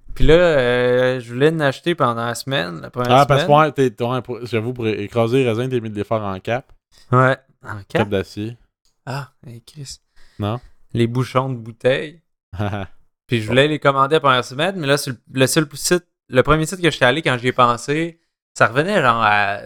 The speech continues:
Speaker 1: vingt-cinq piastres parce qu'il y avait vingt piastres de shipping. J'étais comme, « Ben voyons donc. »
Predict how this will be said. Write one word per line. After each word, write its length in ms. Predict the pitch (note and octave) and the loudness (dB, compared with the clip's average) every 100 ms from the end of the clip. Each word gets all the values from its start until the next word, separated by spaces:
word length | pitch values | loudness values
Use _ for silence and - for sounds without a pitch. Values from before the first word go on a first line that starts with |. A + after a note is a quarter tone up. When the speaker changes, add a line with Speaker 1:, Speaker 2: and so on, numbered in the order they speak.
| C3 | -2
Speaker 1:
vingt-cinq 460 | B2+ E3 - C3 A#2 | 0 0 -2 -4 -2
piastres 340 | B2+ D3 D#3+ | 0 0 -2
parce 100 | A#2+ | -8
qu'il 80 | - | -4
y 40 | A#2 | 0
avait 100 | A2+ | 2
vingt 160 | C3 | 2
piastres 280 | C3 D3 C3+ | 2 2 2
de 40 | |
shipping. 560 | A#2 - - A#2+ C3+ F3 D3 | -4 -4 -2 -2 -2 -6 -18
J'étais 140 | - | -20
comme, « 180 | - A#2 | -16 -12
Ben 180 | A#2 A#2+ | -12 -8
voyons 460 | A#2+ B2 A#2 A2+ | -2 -2 -2 -8
donc. » 240 | A2+ B2+ | -8 -10